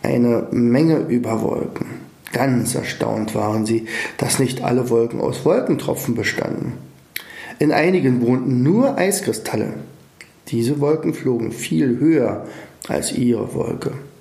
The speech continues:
Aber auch in ihrer Wolke gab es ja Kristalle im oberen Bereich. Dort sollte es bitterkalt sein.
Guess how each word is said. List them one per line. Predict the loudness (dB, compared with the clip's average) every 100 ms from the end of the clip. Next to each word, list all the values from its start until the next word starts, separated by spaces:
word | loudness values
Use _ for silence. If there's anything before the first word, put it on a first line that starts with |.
| -20 _ -12 -10 -8 -8 -2
Aber | 2 4
auch | 4 4
in | 2 4
ihrer | 2 4 4
Wolke | 4 4 2
gab | 2 2 0
es | 0
ja | -2
Kristalle | 0 -4 0 2 2
im | 0 0
oberen | 0 0 -2 -2 0
Bereich. | 0 2 2 0 -6 -12 -14 -16 -12 0
Dort | 2 4 2 2
sollte | 2 2 2 0
es | 0 -2 -6 -8 -10 -2
bitterkalt | -2 -2 -4 -2 -2 -4 -4
sein. | -6 -6